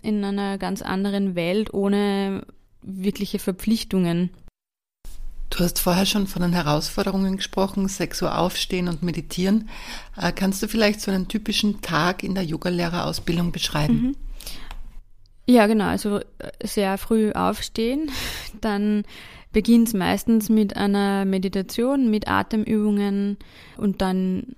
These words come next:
Speaker 1: einer relativ langen Yoga-Einheit. Oder umgekehrt, also zuerst Yoga und dann Meditation, je nach, ähm, klimatischen Bedingungen auch, glaub ich.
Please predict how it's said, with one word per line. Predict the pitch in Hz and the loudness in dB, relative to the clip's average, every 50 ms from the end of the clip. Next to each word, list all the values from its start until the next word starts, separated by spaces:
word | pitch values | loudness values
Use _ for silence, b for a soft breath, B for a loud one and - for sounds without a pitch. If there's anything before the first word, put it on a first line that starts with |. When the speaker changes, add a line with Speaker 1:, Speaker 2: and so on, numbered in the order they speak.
| - - | -16 -12
Speaker 1:
einer | 208 - 208 202 196 190 190 190 - - - - - - - - | -8 -4 -2 -2 -2 -2 -2 -2 -4 -4 -6 -10 -14 -14 -14 -6
relativ | - 208 196 202 196 190 - - | -4 -2 0 0 0 0 -2 -2
langen | 190 180 185 185 196 196 190 | -2 0 0 2 2 2 2
Yoga-Einheit. | 185 185 185 190 190 190 247 247 - - - 208 214 220 220 233 220 - - - - - _ - - - - | 2 2 0 0 0 0 0 -2 -2 -2 0 0 2 2 2 0 0 -2 -6 -10 -20 -20 _ -20 -16 0 4
Oder | 214 202 220 214 | 6 6 6 6
umgekehrt, | 214 202 202 208 220 214 - 226 214 - 190 | 6 4 4 4 2 0 0 -2 -2 -2 -2
also | 185 - 185 | -4 -6 -6
zuerst | - - 175 175 185 - - | -6 -2 -2 -2 -2 -2 0
Yoga | - 196 196 202 196 | 0 0 2 2 0
und | 190 185 185 | 0 0 0
dann | 175 180 190 | 0 0 0
Meditation, | 196 185 202 196 190 202 196 - - 196 196 196 185 - - - - - - - - - - - - - - - - | 0 0 -2 -2 -4 -6 -8 -6 -6 -4 -2 -2 -2 -4 -6 -8 -8 -8 -10 -12 -14 -18 -20 -20 -20 -20 -20 -2 0
je | 214 175 185 180 | 4 4 6 6
nach, | 180 180 185 180 - - - - - - - - | 6 4 2 2 0 -4 -6 -8 -8 -10 -8 -8
ähm, | - - - - - - - - - - - - - - | -10 -10 -10 -10 -10 -10 -10 -12 -14 -16 -18 -18 -16 -6
klimatischen | - - 190 185 - 175 - - 208 - - 202 | -2 0 2 4 4 2 2 0 -2 -2 0 0
Bedingungen | 180 196 185 - 214 202 220 214 202 202 202 190 | 0 -2 0 0 2 2 2 2 2 0 0 0
auch, | 196 190 190 | -2 -2 -2
glaub | - - 202 190 196 | -2 -2 -2 0 0
ich. | 208 | 0